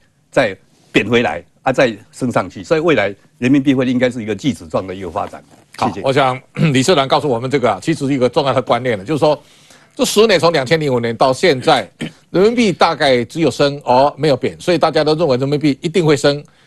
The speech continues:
Speaker 2: 这个升的过程当中，一方面你如果把钱拿去存在人民币的存款里面，一个呢，人民币会升值，所以它会赚到汇差。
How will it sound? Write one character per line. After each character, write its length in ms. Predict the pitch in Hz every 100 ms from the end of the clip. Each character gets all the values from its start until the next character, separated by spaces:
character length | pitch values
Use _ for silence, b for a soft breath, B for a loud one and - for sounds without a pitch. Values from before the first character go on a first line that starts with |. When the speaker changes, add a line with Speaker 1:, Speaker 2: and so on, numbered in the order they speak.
| b
Speaker 2:
这 120 | -
个 100 | 233
升 220 | 196 226
的 60 | 202
过 200 | 208 202
程 140 | 156
当 120 | 151 156
中， 220 | 151 160
一 100 | 202
方 160 | 185 180
面 240 | 170 117
你 160 | - 170
如 160 | 185 208
果 80 |
把 160 | 165 120
钱 220 | 107 127
拿 120 | 127 127
去 180 | 147 131 _
存 220 | - 135 139
在 100 | 139
人 140 | 117
民 140 | 127 147
币 140 | 147
的 100 | 113
存 240 | - 113
款 180 | 151 135
里 80 | 98
面， 200 | 110 117 b b b b b _
一 100 | 226
个 120 | 220
呢， 100 | 160
人 160 | 147 156
民 120 | 170
币 120 | 156
会 140 | 156
升 340 | 139 - 160 165
值， 140 | - 101 -
所 140 | -
以 40 | 143
它 140 | 135
会 100 | 135
赚 200 | 120 127
到 180 | 117 113
汇 200 | 107 156
差。 280 | 107 120 113